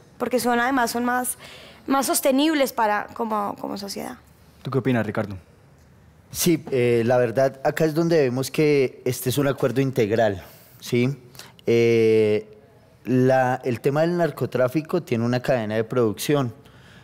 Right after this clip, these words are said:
Speaker 3: Hay una producción que es, eh, los cultivos de uso ilícito, ¿sí? Eh, hay quienes la comercian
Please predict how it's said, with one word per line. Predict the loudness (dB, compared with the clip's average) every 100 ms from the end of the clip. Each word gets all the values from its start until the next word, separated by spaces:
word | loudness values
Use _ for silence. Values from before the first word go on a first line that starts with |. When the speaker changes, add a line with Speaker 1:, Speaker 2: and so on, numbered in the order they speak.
| -4
Speaker 3:
Hay | 0 2
una | 0
producción | 2 2 0 0 0 0
que | 0 0 2 2 2 0
es, | -4 -8 -6
eh, | 0 4 4 4 4 2 0 -4 -8 -6
los | 0 2 4 4 2 -2 -8
cultivos | -4 -4 0 2 2 2
de | 0
uso | -2 -2
ilícito, | -2 0 -2 -4 -4 -4 -10 -20 -10
¿sí? | -4 -4 -4 -14 -20 -20 -20 -20 -20 -20 -20 -2
Eh, | 2 4 4 2
hay | 0 0 0 0 0 -2 -6 -20 -20 -20 -20 -20 -20 -20 -4
quienes | -2 0 0
la | 0
comercian | 0 -2 0 -2 -2 -2 -2